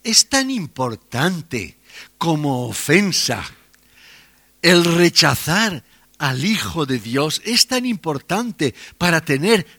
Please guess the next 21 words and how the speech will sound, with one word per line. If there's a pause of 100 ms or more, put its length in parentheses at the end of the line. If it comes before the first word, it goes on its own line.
tan
terribles (140)
resultados? (1120)
Pues
fíjate,
aquí
podríamos
hacer
un
cursillo. (640)
Es
muy
importante
porque (320)
rechazar (320)
al
Hijo
de
Dios (480)
es (160)
resultar,